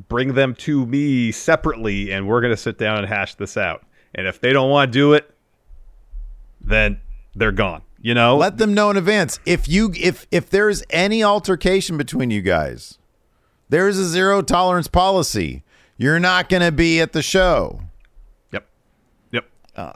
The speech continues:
Speaker 2: yeah. So, uh,
Speaker 1: There's no way this should have ever happened. No way.
Speaker 2: No, it was
Speaker 1: No way.
Speaker 2: entirely, completely, a thousand percent preventable.
Speaker 1: It was.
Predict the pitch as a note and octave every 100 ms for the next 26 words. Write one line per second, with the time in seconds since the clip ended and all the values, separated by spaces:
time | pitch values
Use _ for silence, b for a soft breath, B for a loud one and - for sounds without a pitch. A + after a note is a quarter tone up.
0 | - A#2+ A#2+ A2 F2 D2+ - - C#3+ C3+
1 | C3+ B2+ A#2+ B2+ A#2 A2 A2 C#3 C3 A#2
2 | G#2+ B2 G#2 F#2 F2+ D#2+ F2 - _ _
3 | - G#2+ C#3 C3+ G#3+ D4 D#4+ F4 F#4 E4+
4 | A#3 B3+ D4 D4 D4+ D4+ D4 D4+ D4 A#3
5 | B3+ C4+ C4 B3+ C4 B3+ - A#3+ - D#4+
6 | B3+ A#3 A3+ A3 - D#3+ F3 F#3+ G3+ D4+
7 | D#4 - D3+ E3 - G3 B3 C#4 B3+ G3+
8 | C#3 C4 C4+ C#4+ D4 C#4+ D3+ - -